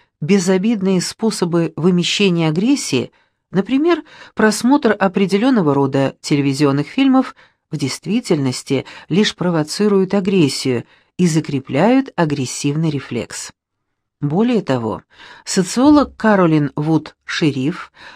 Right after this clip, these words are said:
опровергла даже расхожее мнение о том, что спортивные состязания заменяют настоящие войны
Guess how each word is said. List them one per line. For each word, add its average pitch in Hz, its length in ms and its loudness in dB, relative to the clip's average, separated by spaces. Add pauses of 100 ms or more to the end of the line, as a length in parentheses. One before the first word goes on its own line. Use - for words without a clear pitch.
(140)
опровергла 254 880 2
даже 208 480 0
расхожее 175 800 2
мнение 156 640 0
о 135 160 -4
том, 226 460 0 (720)
что - 340 0
спортивные 151 720 -2
состязания 156 1000 -2 (440)
заменяют 247 600 4
настоящие 202 760 0
войны 233 540 0